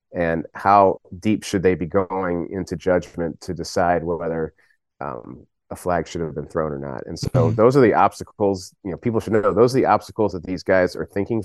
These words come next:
Speaker 1: through. And it's why, uh, we don't have the things that we probably want, um, as it relates to, to replay and sky judge and officiating.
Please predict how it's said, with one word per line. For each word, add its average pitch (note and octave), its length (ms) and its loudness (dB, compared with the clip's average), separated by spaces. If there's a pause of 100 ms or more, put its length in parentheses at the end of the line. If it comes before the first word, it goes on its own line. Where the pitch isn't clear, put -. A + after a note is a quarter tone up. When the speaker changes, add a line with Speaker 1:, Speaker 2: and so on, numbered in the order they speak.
(120)
Speaker 1:
through. A#2+ 280 2 (420)
And E2+ 160 -2
it's - 200 -12 (100)
why, F#2+ 580 2 (580)
uh, D2+ 220 -4 (220)
we F#2 120 0
don't F2+ 240 0
have F#2+ 460 0
the E2+ 80 -12
things F#2+ 280 -4
that D#2+ 100 -4
we E2+ 120 -6 (280)
probably F2+ 300 2
want, F#2 300 2 (340)
um, G2+ 440 -4 (440)
as F#2+ 120 -6
it - 20 -2
relates G2+ 400 0
to, G2 240 2 (120)
to G#2 80 -6
replay G2+ 520 0
and F#2 100 -2
sky G2 280 -2
judge G2 420 -2
and F#2 100 -4
officiating. G2+ 640 -4